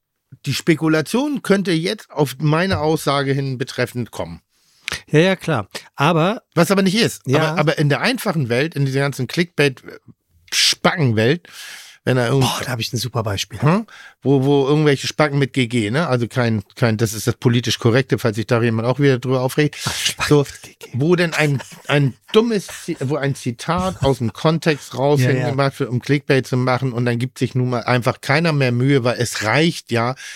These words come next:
Speaker 1: einen Effekt zu haben. Das ist zum Beispiel, was ich auf äußerste verachte.
Speaker 2: Ja, das ist auch schlimm. Ich hatte letztens, hab ich, äh,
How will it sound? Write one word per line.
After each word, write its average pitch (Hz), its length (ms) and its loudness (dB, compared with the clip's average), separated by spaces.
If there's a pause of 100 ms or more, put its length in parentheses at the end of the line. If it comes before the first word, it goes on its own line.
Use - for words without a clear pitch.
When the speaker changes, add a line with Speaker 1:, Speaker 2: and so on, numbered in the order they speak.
(120)
Speaker 1:
einen 120 240 0
Effekt - 400 -2
zu 104 100 0
haben. 82 220 -6 (280)
Das 139 260 -2
ist 131 180 0
zum 120 140 -4
Beispiel, 110 340 0
was 101 160 -2
ich 90 140 -10
auf - 220 -10 (140)
äußerste 131 560 0
verachte. - 440 -14
Speaker 2:
Ja, 131 140 4
das 139 120 0
ist - 20 -4
auch 143 100 -2
schlimm. 139 240 0
Ich 127 120 -4
hatte 151 140 -2
letztens, 151 760 -2 (300)
hab 151 220 0
ich, 151 300 -2
äh, 139 260 0